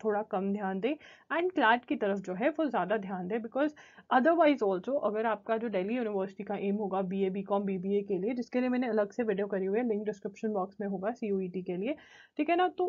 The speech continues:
उसके लिए भी आपको पढ़ना तो डोमेन सब्जेक्ट्स ही है, ठीक है ना, तो आप डोमेन सब्जेक्ट्स पढ़ सकते हैं क्लैट के साथ साथ, पर बाकी सारे सब्जेक्ट्स को अभी मत उठाइए जो स्कूल सब्जेक्ट्स हैं, ठीक है। बात करते हैं लीगल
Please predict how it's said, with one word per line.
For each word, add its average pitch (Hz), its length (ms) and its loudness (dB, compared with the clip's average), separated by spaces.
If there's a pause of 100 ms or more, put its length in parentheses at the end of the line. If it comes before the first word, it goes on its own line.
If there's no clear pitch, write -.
उसके 339 280 4
लिए 339 180 4
भी 320 140 0
आपको 294 320 0 (240)
पढ़ना 226 300 4
तो 277 120 0
डोमेन 240 360 2
सब्जेक्ट्स 226 480 0
ही 262 160 2
है, 226 200 -2 (200)
ठीक 247 140 -6
है 262 100 -2
ना, 320 100 -2 (360)
तो 349 60 4
आप 359 140 6
डोमेन 247 320 4
सब्जेक्ट्स 285 360 -2
पढ़ 220 180 4
सकते 202 340 -2
हैं 247 220 -2
क्लैट 190 280 0
के 247 120 0
साथ 202 200 2
साथ, 285 220 0
पर 302 100 6 (120)
बाकी 196 260 4
सारे 220 260 2
सब्जेक्ट्स 180 420 -4
को 320 160 -2 (120)
अभी 214 380 0
मत 190 240 -4
उठाइए - 400 -12 (220)
जो 247 60 0
स्कूल 220 300 -2
सब्जेक्ट्स 165 460 -6
हैं, 180 100 -18 (280)
ठीक 285 140 4
है। 349 80 2 (100)
बात 254 260 2
करते 311 200 -4
हैं 403 80 4
लीगल 262 460 2